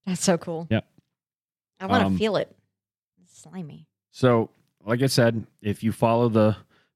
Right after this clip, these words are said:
Speaker 2: path of adding heat and pressure, you'll go from bituminous, anthracite, anthracite to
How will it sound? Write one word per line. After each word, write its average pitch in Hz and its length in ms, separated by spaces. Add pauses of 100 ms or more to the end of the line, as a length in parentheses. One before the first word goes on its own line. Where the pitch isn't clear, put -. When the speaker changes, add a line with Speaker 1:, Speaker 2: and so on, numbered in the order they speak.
Speaker 2:
path 123 320
of 104 240
adding 113 360
heat 120 240
and 101 100
pressure, 117 340
you'll 104 200
go 98 200
from 92 180
bituminous, 127 680 (120)
anthracite, 110 560 (280)
anthracite 110 520
to 98 300